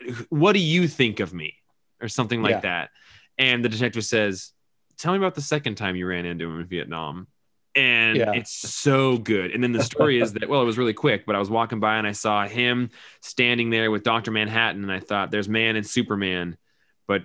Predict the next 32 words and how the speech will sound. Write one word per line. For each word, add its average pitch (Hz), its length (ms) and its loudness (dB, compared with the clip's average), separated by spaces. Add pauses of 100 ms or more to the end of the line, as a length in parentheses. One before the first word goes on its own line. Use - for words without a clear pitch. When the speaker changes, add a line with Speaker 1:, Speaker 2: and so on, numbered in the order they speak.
(120)
Speaker 1:
which 113 280 -2
one 104 160 0
is 95 120 -4
which?" 90 560 -4
And 110 100 -4
I 101 180 -2
just 104 200 -8
loved 110 600 2
that 156 280 0
Speaker 2:
<laughs> 123 140 4
Speaker 1:
line 107 320 2
as 110 180 -4
well. 131 600 2 (280)
But 165 140 2
you 180 100 4
know 220 120 4
what? 180 200 4
I 180 80 4
didn't, 190 320 0 (920)
I 147 160 4
didn't 170 400 0
really, 170 640 2
Django, 151 420 2
you 165 200 2
kind 151 220 0
of, 117 220 -4 (600)
yeah, 131 300 2 (380)
you, 135 320 2
you 151 200 -2
talking 127 400 0
made 117 280 2
me 107 400 -2